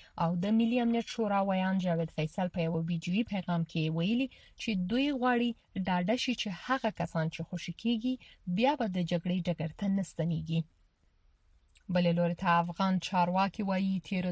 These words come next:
دوو ورځو کې زرګونه ټنه خوراکي توکي د اوسپنې پټلۍ له لارې افغانستان ته وارد شوي دي. افغان حکومت هڅه کوي چې د کورونا وایرس له امله په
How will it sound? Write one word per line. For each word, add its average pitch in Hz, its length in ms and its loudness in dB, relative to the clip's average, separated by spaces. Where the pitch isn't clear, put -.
دوو 190 220 -2
ورځو 190 540 0
کې 190 260 -2
زرګونه 180 480 2
ټنه 208 260 -4
خوراکي 170 500 -2
توکي 226 260 -4
د 190 140 -4
اوسپنې 220 600 -2
پټلۍ 196 340 -4
له 170 140 2
لارې 165 320 2
افغانستان 175 640 -4
ته 185 160 -2
وارد 165 340 -2
شوي 165 260 -4
دي. 170 80 0
افغان 226 240 4
حکومت 214 480 0
هڅه 240 240 0
کوي 196 280 -2
چې 202 60 -2
د 180 100 -4
کورونا 180 400 0
وایرس 180 380 0
له 170 160 0
امله 190 280 -2
په 180 60 2